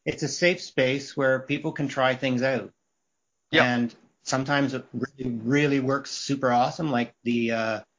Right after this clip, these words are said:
Speaker 1: uh, the comedy night. Um,
Speaker 2: Mm-hmm.
Speaker 1: but at the same time, I've also had events there where only two or three people show up, and that's
Speaker 2: Yeah.
Speaker 1: okay too.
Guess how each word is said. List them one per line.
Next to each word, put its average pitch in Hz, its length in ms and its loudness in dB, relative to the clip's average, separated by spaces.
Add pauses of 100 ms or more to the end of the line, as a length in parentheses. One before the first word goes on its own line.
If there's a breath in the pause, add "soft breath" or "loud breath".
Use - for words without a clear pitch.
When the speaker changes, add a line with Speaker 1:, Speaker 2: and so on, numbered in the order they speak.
(500)
Speaker 1:
uh, 107 220 -4
the 117 100 -4
comedy 123 440 0
night. 139 340 0 (400)
Um, 147 200 2
Speaker 2:
Mm-hmm. 139 100 0
Speaker 1:
but 175 100 4
at 190 80 0
the 147 60 -8
same - 320 -14
time, 156 240 2
I've 139 220 2
also 139 280 2
had 131 200 2
events 131 340 0
there 147 240 2
where 151 260 2
only 160 240 2
two 160 180 -4
or 170 120 0
three 190 180 0
people 196 320 -2
show 165 220 0
up, - 280 -2
and 131 300 -4 (560)
that's 135 120 4
Speaker 2:
Yeah. 151 120 8
Speaker 1:
okay 147 240 -2
too. 160 180 -2